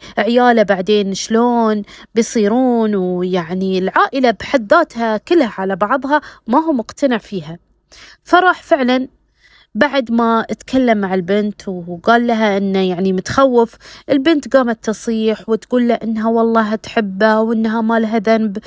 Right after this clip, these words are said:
في ذولا إنهم اعتدوا عليها، وإنها بنت يعني شريفة، لما إن هذا اللي حصل لها بالجبر.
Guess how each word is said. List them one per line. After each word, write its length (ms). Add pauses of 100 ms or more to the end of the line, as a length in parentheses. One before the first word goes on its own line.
(260)
في 160
ذولا 500
إنهم 260
اعتدوا 440
عليها، 280
وإنها 240
بنت 400
يعني 300
شريفة، 580
لما 340
إن 180
هذا 440 (280)
اللي 200
حصل 420
لها 140
بالجبر. 540